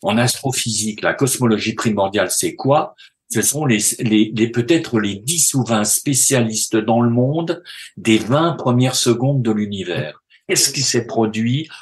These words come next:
lors des dix, vingt premières secondes de l'univers ? Moi, je suis assis à côté d'un type comme ça, mais je suis, euh, irrespectueux, quoi, tu vois. Et l'autre me dit, euh, la réincarnation face à la nouvelle physique. Donc, c'est passionnant aussi d'échanger avec des gens comme ça.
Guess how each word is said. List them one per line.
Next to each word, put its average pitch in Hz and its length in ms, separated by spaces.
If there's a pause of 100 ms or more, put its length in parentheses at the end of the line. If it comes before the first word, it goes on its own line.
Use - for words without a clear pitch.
(140)
lors 113 380
des 101 140
dix, 123 380
vingt 120 180
premières 107 420
secondes 110 420
de 95 100
l'univers ? 85 640 (340)
Moi, 113 140
je 107 80
suis - 220
assis - 300
à 87 120
côté - 320
d'un - 180
type - 220
comme - 200
ça, - 300
mais 92 120
je 80 120
suis, 113 460
euh, 82 180 (840)
irrespectueux, 139 1120 (180)
quoi, 92 340
tu 104 120
vois. 95 380 (340)
Et 101 80
l'autre 113 300
me 92 140
dit, 92 240
euh, 82 340 (520)
la 78 160
réincarnation 85 800
face - 280
à 85 80
la 82 120
nouvelle 85 280
physique. 139 400
Donc, 92 180
c'est - 200
passionnant 165 720
aussi 113 300
d'échanger 95 600
avec 85 180
des 85 120
gens 80 200
comme 78 240
ça. 80 360